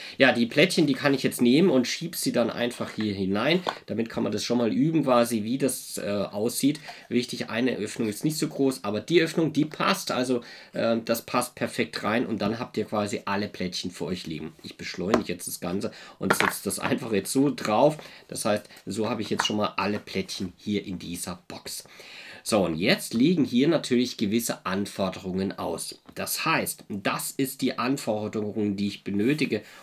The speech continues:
Und ich werde nachher mit der Feder das schieben. Und, äh, das sind die Anforderungen. Äh, die habe ich dir erfüllt. Und ich schiebe zwei Plättchen raus.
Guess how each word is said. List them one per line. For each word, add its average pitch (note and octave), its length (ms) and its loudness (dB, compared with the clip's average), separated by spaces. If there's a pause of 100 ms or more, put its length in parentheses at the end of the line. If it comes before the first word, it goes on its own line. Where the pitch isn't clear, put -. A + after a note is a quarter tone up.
(120)
Und G2 60 0
ich F#2+ 180 -4
werde G2+ 160 2
nachher A#2+ 220 0
mit G#2+ 140 2
der G2 80 0
Feder B2+ 380 0
das F#2+ 160 -4
schieben. D#3 400 0 (400)
Und, G#2+ 400 0
äh, G2 180 -2
das A2+ 300 -2
sind A2+ 220 0
die G2 100 -2
Anforderungen. - 720 -8
Äh, A2+ 140 -2 (140)
die G#3 440 4
habe F#3 240 4
ich D#3 80 0
dir C#3+ 160 6
erfüllt. C#3+ 480 4
Und A2 80 0
ich G#2 120 -2
schiebe - 200 -2
zwei B2 240 4
Plättchen A#2+ 380 0
raus. A#2 300 4